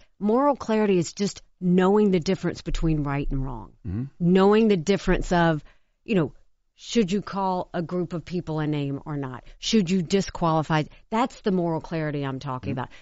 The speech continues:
Speaker 1: What I think he did right was, one,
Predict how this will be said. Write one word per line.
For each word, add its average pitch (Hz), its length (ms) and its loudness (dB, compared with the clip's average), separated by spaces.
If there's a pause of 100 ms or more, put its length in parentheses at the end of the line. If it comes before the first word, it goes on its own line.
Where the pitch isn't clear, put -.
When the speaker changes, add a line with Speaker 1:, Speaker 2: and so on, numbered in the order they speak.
(140)
Speaker 1:
What 262 160 -2
I 220 80 0
think 302 240 -6
he 269 160 -6
did 170 260 -2
right 165 300 -2
was, 170 280 0 (200)
one, 196 400 2